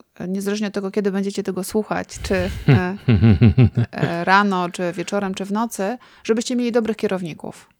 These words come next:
Speaker 1: Bo im lepszych będziecie mieli dowódców w tym okresie kryzysowym, tym łatwiej wam będzie realizować, e, zadania, bo nie będziecie musieli się przejmować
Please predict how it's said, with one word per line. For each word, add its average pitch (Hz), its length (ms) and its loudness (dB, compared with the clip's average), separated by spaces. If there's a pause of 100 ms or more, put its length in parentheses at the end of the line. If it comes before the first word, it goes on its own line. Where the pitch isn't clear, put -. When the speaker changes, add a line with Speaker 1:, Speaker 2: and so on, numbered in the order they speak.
(360)
Speaker 1:
Bo 196 500 2 (120)
im 214 640 -2
lepszych 226 360 0
będziecie 208 340 -2
mieli 202 160 0
dowódców 202 520 -6
w - 60 -18
tym 196 180 -4
okresie 208 320 -4
kryzysowym, 208 640 -2
tym 226 200 0
łatwiej 233 280 0
wam 202 160 -2
będzie 196 220 -2
realizować, 185 640 -4
e, 185 100 -8
zadania, 180 560 -6
bo 208 220 -8
nie 220 120 0
będziecie 220 300 0
musieli 214 260 0
się 208 100 -8
przejmować 190 600 -4